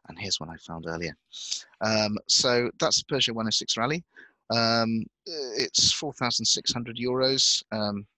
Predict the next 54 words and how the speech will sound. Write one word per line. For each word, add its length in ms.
so, 380
you 100
know, 80
you'll 220
have 80
to 160
change 300
your 80
trip 240
over. 280
What 140
I 60
like 220
about 160
that 160
particular 420
car, 220
it's, 380
um, 240
in 220
Domodossola, 640
which 180
is 100
a 40
very 180
remote 380
region 320
of, 240
uh, 160
of, 240
of, 100
of 100
Italy. 380
Um, 200
it 40
looks 220
very, 180
very 200
original. 400
Take 220
that 140
car 180
to 100
the 60
U 100
K, 340
um, 840
give 180
it 120
a 60
little 200
bit 120
of 100
cleanup, 360